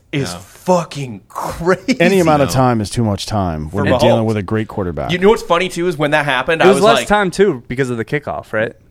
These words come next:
Speaker 4: They, like, squibbed it.
Speaker 2: Yeah, well, then, not only did they squib it, I don't think they had any timeouts either. Like, I mean, it was
Speaker 4: Uh-uh.
Speaker 2: fucking gnarly, dude.
Speaker 1: I, I just remember thinking, though, when there was thirteen seconds left, I was like,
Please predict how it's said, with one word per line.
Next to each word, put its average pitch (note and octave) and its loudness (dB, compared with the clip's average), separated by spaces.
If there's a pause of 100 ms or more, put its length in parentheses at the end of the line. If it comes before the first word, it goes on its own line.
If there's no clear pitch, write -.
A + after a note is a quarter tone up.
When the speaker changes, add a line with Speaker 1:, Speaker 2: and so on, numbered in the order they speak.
Speaker 4:
They, B2+ 0
like, A2+ -4
squibbed C3 -2
it. - -4 (580)
Speaker 2:
Yeah, D3 2
well, D3 2
then, D3+ 0
not E3 2
only G3+ 0
did F3+ 0
they D#3+ 0
squib F3+ 0
it, F#3 -4
I D3 -2
don't F#3+ -4
think A3+ -6
they F#3 -4
had D#3 -4
any C3+ -8
timeouts B2 -6
either. F#3+ -12 (160)
Like, G#2 -8
I B2+ -4
mean, C#3 -2
it - -4
was G2+ -6
Speaker 4:
Uh-uh. F2+ -10
Speaker 2:
fucking F#2+ -8
gnarly, G2+ -8
dude. D#2 -10
Speaker 1:
I, B2 -2
I C3+ 0
just D3 -8
remember C3+ -2
thinking, A2 -10
though, G2 -6
when F#2+ -8
there F#2+ -6
was F#2 -4
thirteen G2 -12
seconds F2+ -10
left, F#2 -6
I F#2+ -4
was F#2 -8
like, E2+ -8